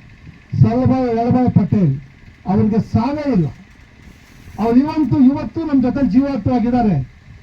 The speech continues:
ಯಾಕೆಂದ್ರೆ ಅವರು ಪೊಸಿಷನ್, ಪೊಸಿಷನ್ ಅವ್ರು ಯಾವತ್ತೂ ಬೆಲೆ ಕೊಳ್ಳೇ ಇಲ್ಲ. ಅವ್ರ ಧರ್ಮಕ್ಕೆ, ನ್ಯಾಯಕ್ಕೆ, ಆ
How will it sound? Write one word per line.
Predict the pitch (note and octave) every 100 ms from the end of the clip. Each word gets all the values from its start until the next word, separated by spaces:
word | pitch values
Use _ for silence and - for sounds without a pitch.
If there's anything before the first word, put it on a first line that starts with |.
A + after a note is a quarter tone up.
| -
ಯಾಕೆಂದ್ರೆ | A#3+ B3+ C4 A3+ A#3
ಅವರು | A#3 B3 B3 G#3+ G3+ - - - - -
ಪೊಸಿಷನ್, | - B3 C#4+ - D#4 D#4 D#4 - - -
ಪೊಸಿಷನ್ | G#3+ A#3 C4+ C4 A#3+ D3 - _ - - - - -
ಅವ್ರು | G3 G#3+
ಯಾವತ್ತೂ | G#3+ A#3 C4+ G3 C#4+
ಬೆಲೆ | G#3 A3+ C4+
ಕೊಳ್ಳೇ | B3+ B3 A3+
ಇಲ್ಲ. | G3+ D#3+ A2+ - - - - - -
ಅವ್ರ | G3 G#3+ D3
ಧರ್ಮಕ್ಕೆ, | G#3+ C4 C#4+ C#4+ - C4 A#3 F#3+ F#3 - F#3+
ನ್ಯಾಯಕ್ಕೆ, | G3 C4 C4+ - B3 G#3 D3+ - - - - - - - -
ಆ | G#3 A3 A3